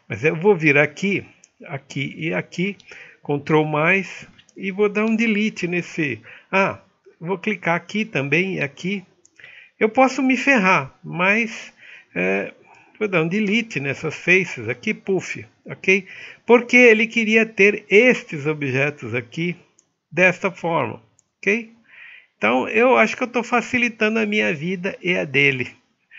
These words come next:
Ou seja, se eu vier aqui agora, vejam só, F,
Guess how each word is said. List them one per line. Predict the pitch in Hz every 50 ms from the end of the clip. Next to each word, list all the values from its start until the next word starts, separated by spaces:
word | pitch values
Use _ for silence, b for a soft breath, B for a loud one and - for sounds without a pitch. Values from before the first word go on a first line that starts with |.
| B B B B B
Ou | - 156 170 160
seja, | - - 175 156 131 123 131
se | - - 196
eu | 196 185
vier | 202 214 208 202
aqui | 185 160 - - - 190
agora, | 175 147 139 156 180 190 170 135 117 120
vejam | 113 143 160 156 156 165 160
só, | 143 - - - 123 117 - - - _ b b b b b b b _ _
F, | - - 143 165 165 143 - - - 185 170 -